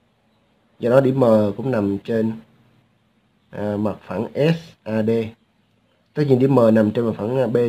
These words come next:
C M rồi. Do đó M chính là cái điểm chung thứ nhất. Nha, M chính là điểm chung thứ nhất.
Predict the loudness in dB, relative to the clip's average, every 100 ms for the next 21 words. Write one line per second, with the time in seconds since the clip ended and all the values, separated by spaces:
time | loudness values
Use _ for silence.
0 | -4 -4 -2 0 0 0 -4 -8 -10 -4
1 | -2 0 0 -2 -4 -4 -4 -4 -4 -4
2 | -2 -4 -2 -4 -4 -8 _ _ _ _
3 | _ _ _ _ -8 -8 -8 _ -4 -2
4 | -2 -2 -2 -4 -4 -4 -4 -6